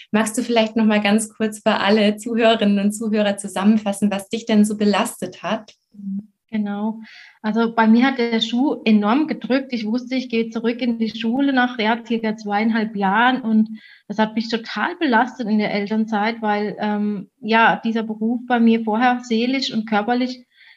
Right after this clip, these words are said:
Speaker 2: enorme, ähm, Auswirkungen hatte. Also wirklich viele Krankheitsbilder entstanden sind und ich mich immer gefragt habe, „Wie kann sowas eigentlich sein, wo ich den Beruf doch von Herzen gern gemacht habe,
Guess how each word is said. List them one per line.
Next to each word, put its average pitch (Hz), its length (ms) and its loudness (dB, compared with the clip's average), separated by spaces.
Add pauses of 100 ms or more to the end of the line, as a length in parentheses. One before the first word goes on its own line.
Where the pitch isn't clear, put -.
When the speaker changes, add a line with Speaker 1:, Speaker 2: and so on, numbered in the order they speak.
(120)
Speaker 2:
enorme, 247 920 6
ähm, 233 280 2
Auswirkungen 208 840 0
hatte. 208 320 2
Also 208 560 -2 (320)
wirklich 240 600 -2
viele 247 260 0
Krankheitsbilder 240 840 2
entstanden 226 640 2
sind 269 360 0
und 220 340 0 (300)
ich 226 100 2
mich 240 160 2
immer 233 220 4
gefragt 214 480 0
habe, 269 100 -6 (140)
„Wie 233 80 -4
kann 226 540 2
sowas 220 340 -2
eigentlich 240 560 -2
sein, 226 480 2
wo 208 240 -2
ich 220 100 -6
den 220 180 2
Beruf 220 360 0
doch 247 180 -4
von 220 200 0
Herzen 277 680 0 (320)
gern 233 240 6
gemacht 233 400 2
habe, 277 160 -2